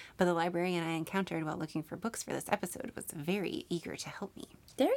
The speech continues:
Speaker 2: you go. You conversed with a human.
Speaker 1: Oh.
Speaker 2: Mission accomplished.
Speaker 1: Yes! Go me!
Speaker 2: Mm-hmm.
Speaker 1: And go librarians!
Speaker 2: Mm-hmm.
Speaker 1: I'm taking this minute to shout out librarians because they don't get a lot of acknowledgement, but man,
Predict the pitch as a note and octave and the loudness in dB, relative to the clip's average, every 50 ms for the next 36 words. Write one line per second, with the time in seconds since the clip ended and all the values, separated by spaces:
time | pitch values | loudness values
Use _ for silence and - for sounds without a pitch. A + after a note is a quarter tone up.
0 | B4+ F4 C4 A3+ - G3 F#3+ F3+ F#3 G#3 B3+ C#4 C#4+ C4+ - E4 D#4+ D#4 E4 E4+ | 4 4 4 4 4 4 6 6 6 6 6 4 4 4 4 4 4 6 4 4
1 | F4 E4 - - F4 F4+ F#4 F#4 E4+ F#4+ G4+ G#4 G4+ F#4 D4 A#3+ G#3 F#3 E3+ E3+ | 4 2 2 2 4 6 6 4 4 4 2 2 4 6 6 6 6 4 4 4
2 | - - - - - - - D4 D4 A#3 F#3+ E3+ G3+ G3 G3 G3 - - G3 - | 4 4 4 4 6 6 8 8 8 8 6 6 6 6 6 6 4 2 2 2
3 | - D4+ D4+ - A3 A3 G3+ F#3+ F3 E3+ E3 - - - - - - - - - | 2 2 0 2 2 2 4 4 2 0 0 0 0 2 2 0 0 0 -2 -2
4 | - - - - - - - - - - - - - E3+ A3 B3 C4 C#4+ C#4+ C#4+ | -2 0 0 0 0 0 -2 -4 -6 -12 -14 -8 0 2 4 6 6 6 6 6
5 | B3+ A3+ C4 D#4 D#4+ D4+ A3+ E3+ - E3+ - F3+ F3+ F#3 F3+ F3 E3+ F#3 G3 A3 | 6 8 8 8 8 8 6 4 4 0 -2 -4 -4 -4 -4 -4 -6 -4 -4 -4
6 | B3+ C4 - F#3+ F#3+ F#3+ F#3+ B3 C#4+ D4 C4+ C4+ B3+ B3+ A3 - G3 A#3 C#4 D4 | -4 2 4 6 6 8 8 6 6 8 6 6 4 4 4 4 6 6 8 6
7 | B3+ G#3 E3+ D3 A2 A2 A#2 C4+ F4 F#4+ E4+ A3 G3 G3 F#3+ - - A#3+ C#4 - | 6 4 4 2 2 0 0 0 2 2 0 0 -2 -6 -10 -8 -4 -4 -4 -4
8 | - - F#4+ G4+ - - - G3 F#3+ G#3+ A3 G#3 A3 A3 G#3+ G#3+ - G3+ G3+ G3+ | -6 -10 -12 -12 -6 0 2 4 4 4 4 2 4 2 2 2 2 4 4 4
9 | G3 - - D#3 - - - - D4+ D4 C#4 C4+ C4 B3 - - G#3 G#3 G3+ F#3 | 4 2 0 -2 0 2 4 4 4 6 6 6 4 4 6 6 6 6 6 4
10 | G3 F#3+ F3+ F3 E3 D#3 - D3 D#3 - - - - D#3+ D3+ - - A#3 A#3+ A#3 | 4 4 4 4 2 0 -2 -2 -4 -4 -4 -2 -2 -2 0 2 4 4 4 4
11 | A3 G#3+ - G#3 G3+ F#3 F3 F3+ F3 F3+ - E3 - E3 F3 E3 D#3+ D#3+ - - | 2 2 2 2 2 4 4 4 2 2 0 -2 0 2 2 2 0 -2 -4 -6
12 | - - - - - E3 G3+ G#3+ F3+ - | -6 -6 -6 -2 2 4 4 4 4 2